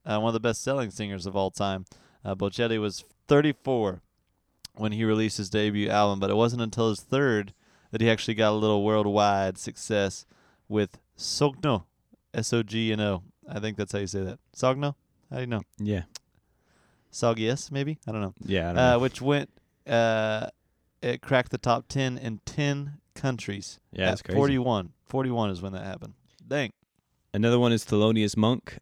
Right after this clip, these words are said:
Speaker 2: Um, so he's a jazz piano legend, and he, you know, he's kind of also jaded. He's been in the music industry for a long time. He's played with a lot of really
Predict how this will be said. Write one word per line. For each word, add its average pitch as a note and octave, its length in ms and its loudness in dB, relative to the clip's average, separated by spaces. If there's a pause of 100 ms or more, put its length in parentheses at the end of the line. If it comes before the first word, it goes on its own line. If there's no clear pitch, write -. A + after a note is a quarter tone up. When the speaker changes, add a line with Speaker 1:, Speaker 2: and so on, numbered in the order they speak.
Speaker 2:
Um, F2 460 2 (260)
so A#2 220 4 (160)
he's C3+ 300 2
a A2 40 -10
jazz G#2 280 4
piano G#2 240 0
legend, E2+ 680 -2
and D#2 540 -2 (160)
he, - 220 -14
you A2 120 -4
know, E2+ 260 -4
he's C#3 280 -6
kind A2+ 200 -2
of F2+ 80 -2
also F#2+ 220 -2
jaded. D#2+ 300 -2
He's G#2 140 -2
been G2+ 120 0
in F#2 80 -2
the E2+ 60 -2
music E2 300 -4
industry D2 320 -8
for D2 140 -8
a C#2+ 40 -4
long D2 240 -6
time. D#2 240 -8
He's D#2 120 -8
played E2 220 -2
with D#2 140 -8
a D#2 40 -6
lot D2 200 -4
of C#2 120 -10
really E2 280 -6